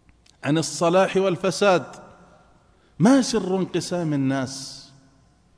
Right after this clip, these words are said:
الأمر، أيها الإخوة، يرجع إلى القلب الذي عبر عنه النبي صلى الله عليه وسلم بقوله: "ألا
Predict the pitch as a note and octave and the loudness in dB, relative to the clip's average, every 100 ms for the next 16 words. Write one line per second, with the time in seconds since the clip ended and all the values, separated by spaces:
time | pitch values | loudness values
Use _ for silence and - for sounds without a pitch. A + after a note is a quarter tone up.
0 | _ _ _ _ _ _ _ _ _ _ | _ _ _ _ _ _ _ _ _ _
1 | _ _ D#3+ D#3 G3+ A3+ G3 F3+ F3+ F3+ | _ _ -2 0 2 2 4 2 2 2
2 | E3+ E3 F#3 - F3+ E3 - - D3 D#3+ | 2 0 -4 -4 -2 -2 -4 -12 -4 -2
3 | C#3+ B2+ C#3 C#3 C#3+ C3+ B2 C#3+ A#2+ F#2+ | -2 -4 -4 -4 -4 -6 -6 -6 -6 -8
4 | - - _ _ _ _ _ _ _ _ | -16 -20 _ _ _ _ _ _ _ _
5 | _ _ _ _ _ _ _ _ _ _ | _ _ _ _ _ _ _ _ _ _
6 | _ _ _ _ _ _ _ D3 D#3 F#3+ | _ _ _ _ _ _ _ -2 2 4
7 | A3 A3 A3+ A3 A3 A3+ - - - _ | 4 4 2 0 -4 -12 -18 -20 -20 _
8 | _ _ _ _ _ _ _ _ _ _ | _ _ _ _ _ _ _ _ _ _
9 | - A#2+ G#3+ F3 G3+ G3 E3+ F3+ F3 G3 | -2 2 2 4 6 8 6 6 6 6
10 | G3 F#3+ G#3 G#3+ F#3 - G#3 G3 F#3 G3 | 4 4 4 4 4 2 2 4 6 6
11 | F3 F3 G3 F#3+ F3+ G3 - G#3 G#3 G3 | 6 6 4 6 6 4 2 0 2 2
12 | F3 F#3 G3+ G#3+ G#3 F#3+ E3+ G#3+ G3+ G3 | 2 2 4 8 8 6 4 2 4 4
13 | F#3 F#3 - | 2 -2 -8